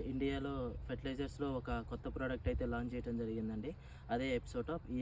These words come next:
ఎప్సోటాప్లో మెగ్నీషియం సల్ఫేట్ ఉంటుందన్నమాట. మెగ్నీషియం వచ్చేసరికి తొమ్మిది పాయింట్ మూడు పర్సెంట్ ఉంటుంది, సల్ఫర్ వచ్చేసరికి పదమూడు పర్సెంట్ ఉంటుంది. ఇది న్యాచురల్ ప్రోడక్ట్ అండి, ఎందుకంటే ఈ ప్రొడక్షన్లో, ఈ ఎప్సోటాప్ ప్రొడక్షన్లో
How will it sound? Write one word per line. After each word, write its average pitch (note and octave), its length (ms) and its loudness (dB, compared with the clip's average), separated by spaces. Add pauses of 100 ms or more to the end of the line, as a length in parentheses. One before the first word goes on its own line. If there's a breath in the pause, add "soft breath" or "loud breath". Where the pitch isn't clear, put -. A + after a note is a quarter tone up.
ఎప్సోటాప్లో C#3+ 580 0
మెగ్నీషియం B2+ 480 0
సల్ఫేట్ A#2+ 380 -2
ఉంటుందన్నమాట. A2+ 520 0 (480 loud breath)
మెగ్నీషియం D#3+ 520 2
వచ్చేసరికి C#3+ 480 0 (100)
తొమ్మిది C3 300 2
పాయింట్ C3+ 240 0
మూడు B2+ 140 0 (100)
పర్సెంట్ A#2 360 -2
ఉంటుంది, A2+ 260 0 (380 loud breath)
సల్ఫర్ C3 360 2
వచ్చేసరికి C#3 480 0 (100)
పదమూడు B2 380 2
పర్సెంట్ A#2 360 -2
ఉంటుంది. A2 280 -2 (380 loud breath)
ఇది C#3 120 8 (120)
న్యాచురల్ C#3+ 460 2
ప్రోడక్ట్ B2 340 2
అండి, C#3 160 0 (180)
ఎందుకంటే D3+ 440 4 (260)
ఈ C#3 40 6 (180)
ప్రొడక్షన్లో, C#3 600 2 (200)
ఈ B2+ 40 0 (140)
ఎప్సోటాప్ C#3+ 480 -2
ప్రొడక్షన్లో C3 540 0